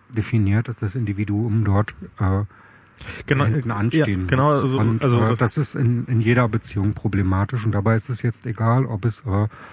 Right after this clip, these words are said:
Speaker 1: um Nazis gegen Juden geht und gegen den Rest der Welt oder ob es in abgemilderter Form um andere, äh, Denkmuster gibt. Und ich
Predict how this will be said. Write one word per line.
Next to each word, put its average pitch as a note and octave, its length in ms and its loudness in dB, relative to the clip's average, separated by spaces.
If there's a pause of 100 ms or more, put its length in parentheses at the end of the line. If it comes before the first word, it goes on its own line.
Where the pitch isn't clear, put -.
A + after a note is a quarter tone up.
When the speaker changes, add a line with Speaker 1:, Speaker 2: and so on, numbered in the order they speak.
(240)
Speaker 1:
um G#2 400 2
Nazis G#2 440 -2
gegen G2 240 0
Juden B2+ 460 4
geht A#2 260 0
und G2+ 160 -4
gegen G#2+ 180 0
den G#2 140 2
Rest G2 260 -4
der F#2+ 140 0
Welt G#2 260 2
oder G2+ 420 0
ob A#2 180 -6
es A2 120 -4
in A2 100 -2
abgemilderter G2+ 680 0
Form G2+ 380 -2
um G#2+ 140 -2
andere, G2 840 0
äh, - 480 -16
Denkmuster F#2+ 580 0
gibt. F#2 240 -6
Und G2 220 -4
ich A2+ 120 -10